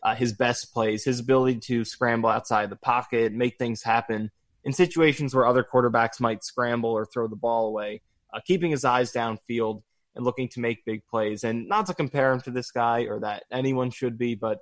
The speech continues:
that's something Patrick Mahomes does really well. Keep his eyes downfield. Uh, you see the pretty throws and just the angles that he throws the ball at, and all that stuff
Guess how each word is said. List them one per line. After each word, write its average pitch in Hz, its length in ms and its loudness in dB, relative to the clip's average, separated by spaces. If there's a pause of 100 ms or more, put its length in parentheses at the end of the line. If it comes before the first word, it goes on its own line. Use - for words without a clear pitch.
that's 170 160 0
something 233 240 0
Patrick 135 400 -4
Mahomes 113 420 -4
does 104 240 -8
really 107 280 -10
well. 101 320 -14
Keep 165 180 -6
his 143 140 -4
eyes 120 360 0
downfield. 110 680 -4 (400)
Uh, 113 80 0
you 123 180 -2
see 202 220 -4
the 165 80 -2
pretty 147 320 -2
throws 120 520 0
and 110 200 -4 (280)
just 131 140 -6
the - 140 -6
angles 120 440 -2
that 110 180 -2
he 117 100 -10
throws 113 280 -4
the 110 60 -10
ball 113 300 2
at, 101 120 -2
and 104 80 -10
all 170 160 4
that 139 220 -2
stuff 117 300 0